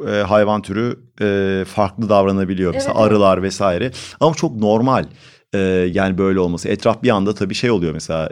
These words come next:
Speaker 1: e, uzun bir süreliğine, e, kararıyor hayat. Yani belki hiç görmedikleri, yani hani çok normal bir şey o. E, bazı hayvanların da yani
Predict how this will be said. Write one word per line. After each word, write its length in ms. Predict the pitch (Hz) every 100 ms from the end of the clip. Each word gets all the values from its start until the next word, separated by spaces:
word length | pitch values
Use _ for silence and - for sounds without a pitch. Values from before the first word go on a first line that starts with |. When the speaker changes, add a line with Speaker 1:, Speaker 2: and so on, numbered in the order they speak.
| -
Speaker 1:
e, 180 | 95 90
uzun 320 | 104 107 117
bir 60 |
süreliğine, 460 | 98 104 90 92 120 - -
e, 320 | 104 101 101
kararıyor 480 | - 104 104 110 90
hayat. 240 | 90 95 98 -
Yani 240 | 90 87
belki 300 | 92 90 107
hiç 100 | 107
görmedikleri, 760 | 107 101 101 85 - 87 85 82
yani 160 | 80 80
hani 160 | 87 -
çok 240 | - 127
normal 400 | 101 90 85 82
bir 40 | -
şey 180 | -
o. 80 | 135 147 - - - - - -
E, 60 | 101 98 98 95 95 92 92 - - - -
bazı 340 | 104 107 117 123
hayvanların 640 | 110 113 117 117 117 131
da 280 | 98 87 76 - _ _
yani 380 | 95 92 90